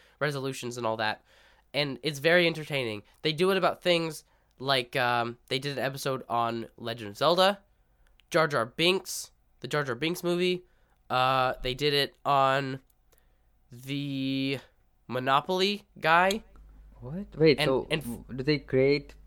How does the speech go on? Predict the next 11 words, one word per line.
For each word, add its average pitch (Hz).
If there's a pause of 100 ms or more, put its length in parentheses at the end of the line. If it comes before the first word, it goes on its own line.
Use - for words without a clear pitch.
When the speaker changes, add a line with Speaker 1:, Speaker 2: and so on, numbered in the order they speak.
Speaker 2:
plots 127
for 117 (260)
imaginary 123 (840)
Speaker 1:
Yes, 170
Speaker 2:
Wait, -
Speaker 1:
that's 160
exactly 170
Speaker 2:
movies? 151
Speaker 1:
what 143
they 117
do. 92